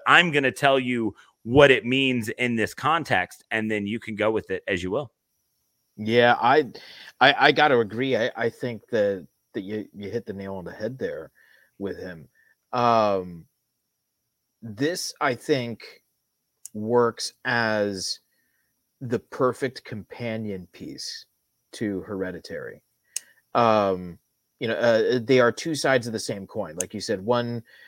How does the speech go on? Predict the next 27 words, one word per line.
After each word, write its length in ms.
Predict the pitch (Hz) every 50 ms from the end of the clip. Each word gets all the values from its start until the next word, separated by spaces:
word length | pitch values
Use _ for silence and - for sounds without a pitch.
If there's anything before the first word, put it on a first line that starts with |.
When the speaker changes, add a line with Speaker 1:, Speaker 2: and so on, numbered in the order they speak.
| - _ _ _ - 123
Speaker 2:
uh, 400 | 117 113 107 107 101 101 98 80 92 78 82 -
one 540 | - 131 117 135 131 127 123 123 123 117 - - 123 -
kind 200 | - 143 131 127
of 60 | 117
examines 520 | 117 98 - 123 120 117 117 117 104 -
the 80 | - 107
darkness 580 | 90 120 110 101 104 - - 110 101 - -
and 80 | 120 110
the 140 | 107 107 104
other 220 | 98 98 98 95
examines 580 | 92 85 - 107 98 92 90 92 92 90 - -
the 100 | - 92
light. 440 | 92 95 101 95 92 90 85 85 _ - - - - - - - _
Um, 500 | - 120 120 113 107 104 104 104 101 95 - _ _ _ _ _ _ _ - - - _
they're 260 | - 110 117 143 127 113
both 400 | 101 - 135 139 165 196 - -
about 320 | 147 113 120 107 98 95 -
grief, 480 | - 107 107 117 143 - - - - - - _ _ _ _ _ _ _ _ -
Speaker 1:
Yes. 200 | - 92 87 80
Speaker 2:
you 80 | 117 107
know, 240 | 110 104 110 113 113
because 520 | 104 - 117 - - 131 120 110 98 92
Danny 540 | - 139 127 139 147 147 147 147 147 143 -
is 160 | 139 120 104
overcoming 540 | 117 110 110 123 - - 131 120 123 117 104
her 160 | 98 117 117
grief 460 | 101 95 110 113 123 120 113 - -